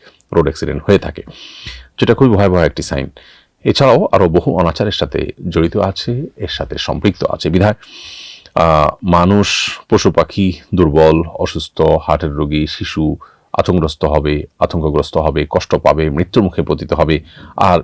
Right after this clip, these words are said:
এই অল্প কিছু শৃঙ্খল মানুষের কাছে গোটা সমাজের মানুষ জিম্মি হয়ে থাকবে, এটা কোনো দিনই গ্রহণযোগ্য হতে পারে না। এটার বিরুদ্ধে ব্যবস্থা গ্রহণ করা দরকার এবং প্রত্যেকটা সমাজে সমাজে এটাকে প্রতিরোধ করবার জন্য কাউন্সেলিং করে উচ্ছৃঙ্খল যুবকদেরকে বুঝিয়ে আনা এবং এটা বন্ধের জন্য বাড়ি মালিকদেরকে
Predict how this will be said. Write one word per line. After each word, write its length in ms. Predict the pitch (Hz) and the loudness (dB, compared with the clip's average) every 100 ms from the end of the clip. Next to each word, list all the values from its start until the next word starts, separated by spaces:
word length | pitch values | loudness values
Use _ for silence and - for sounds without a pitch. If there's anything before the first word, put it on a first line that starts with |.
| - | 0
এই 220 | 98 82 | -2 2
অল্প 220 | 107 104 110 | 2 2 -2
কিছু 220 | - 101 | -4 -6
শৃঙ্খল 340 | - 95 95 | -2 -2 0
মানুষের 320 | 82 90 - | 0 0 -2
কাছে 180 | 95 87 | -4 -2
গোটা 160 | 82 78 | -2 -4
সমাজের 320 | - 82 76 | -2 -2 -2
মানুষ 400 | 71 85 80 - - | -2 -2 -4 -12 -10
জিম্মি 220 | 90 95 107 | 0 2 2
হয়ে 180 | 87 | 0
থাকবে, 260 | 69 73 98 | -2 -4 -2
এটা 120 | 98 | -2
কোনো 280 | 107 107 147 _ - | 0 0 0 _ -18
দিনই 400 | - - 110 131 - | -4 0 2 2 -2
গ্রহণযোগ্য 460 | 82 73 71 - 73 | -4 -4 -4 -4 -4
হতে 120 | 78 | 0
পারে 180 | 82 92 | 2 2
না। 60 | |
এটার 120 | 113 | 4
বিরুদ্ধে 340 | 180 87 82 107 _ - | 2 2 2 -2 _ 0
ব্যবস্থা 260 | 80 78 | 0 2
গ্রহণ 240 | 76 78 92 | 2 2 2
করা 160 | 98 | 4
দরকার 260 | 101 120 156 | 4 2 2
এবং 120 | 151 139 | 0 0
প্রত্যেকটা 460 | 135 135 - - 101 | -2 -2 0 0 0
সমাজে 340 | - 139 139 | 2 2 4
সমাজে 340 | 127 90 76 - _ _ _ - | 2 2 0 -2 _ _ _ -6
এটাকে 300 | - 78 78 | -4 -4 -6
প্রতিরোধ 400 | 78 85 82 90 | -2 -2 0 -2
করবার 280 | - 85 87 | 0 2 2
জন্য 300 | 92 90 98 - - - - | 2 0 -2 -4 -20 -14 0
কাউন্সেলিং 460 | 101 131 - 120 | 2 2 0 -2
করে 240 | 92 76 71 _ _ _ _ - | 0 0 -2 _ _ _ _ -4
উচ্ছৃঙ্খল 400 | - - 127 104 | -2 2 2 4
যুবকদেরকে 440 | 90 78 80 76 73 | 2 2 0 -2 -2
বুঝিয়ে 300 | 76 73 78 | -2 0 0
আনা 340 | 71 71 69 _ _ _ - | 0 -4 -6 _ _ _ -4
এবং 160 | 90 78 | -2 0
এটা 120 | 73 | 0
বন্ধের 320 | 71 78 80 | 0 2 0
জন্য 180 | 76 73 | 0 -2
বাড়ি 200 | 71 69 | 2 2
মালিকদেরকে 1000 | 69 76 76 _ - - 76 78 73 71 | 2 -4 -6 _ -6 -4 -2 0 0 -2